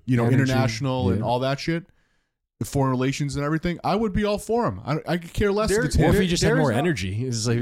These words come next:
Speaker 1: Yeah.
Speaker 3: at least
Speaker 4: There
Speaker 3: more
Speaker 4: is
Speaker 3: alive.
Speaker 4: no
Speaker 1: Talk about weak.
Speaker 4: <laughs>
Speaker 1: Weak
Speaker 4: There's no
Speaker 1: as fuck.
Speaker 2: Mm.
Speaker 4: If you
Speaker 2: Mm-hmm.
Speaker 4: look at the genre of politics, the genre of decision making, of people, like, what people care about, like, uh, you know, war, world politics, you know, the,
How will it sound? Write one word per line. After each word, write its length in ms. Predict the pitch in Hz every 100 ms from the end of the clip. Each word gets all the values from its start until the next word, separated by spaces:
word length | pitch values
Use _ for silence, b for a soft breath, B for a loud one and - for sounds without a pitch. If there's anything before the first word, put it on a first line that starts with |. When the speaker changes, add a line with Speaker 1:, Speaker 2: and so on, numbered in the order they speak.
| 123
Speaker 1:
Yeah. 120 | 185
Speaker 3:
at 100 | 131
least 160 | 147 156
Speaker 4:
There 140 | 190
Speaker 3:
more 80 | -
Speaker 4:
is 60 | 262
Speaker 3:
alive. 100 | -
Speaker 4:
no 180 | - 240
Speaker 1:
Talk 80 | 139
about 160 | 120
weak. 360 | 139 107 - - 139
Speaker 4:
<laughs> 100 | 107
Speaker 1:
Weak 180 | 123 135
Speaker 4:
There's 380 | 175 240 247 226
no 120 | 262
Speaker 1:
as 200 | 262 -
fuck. 200 | - 165
Speaker 2:
Mm. 180 | 147 135 101
Speaker 4:
If 160 | 160 151
you 120 | 220
Speaker 2:
Mm-hmm. 80 | 254
Speaker 4:
look 200 | 247 233
at 320 | 202 180 - _ _ _ -
the 100 | 160
genre 560 | 143 160 170 185 185
of 120 | 170
politics, 760 | - 156 135 117 - - - - _ _ - - -
the 100 | 160
genre 580 | 147 160 175 196 208
of 80 | 202
decision 460 | 180 165 160 151 143
making, 400 | 127 - 60 - - _ _ _ -
of 200 | 165 139
people, 340 | 208 202 202
like, 160 | 175 165
what 280 | 165 170 180
people 240 | 190 175
care 200 | 165 175
about, 280 | 165 147 135
like, 200 | 143 143
uh, 180 | 151 127 - _ _ -
you 60 | 160
know, 60 |
war, 640 | 160 226 208 165 143 147 170
world 380 | 170 180 202 190
politics, 680 | 208 190 160 - 147 147 -
you 80 |
know, 120 | 156 156
the, 200 | 175 170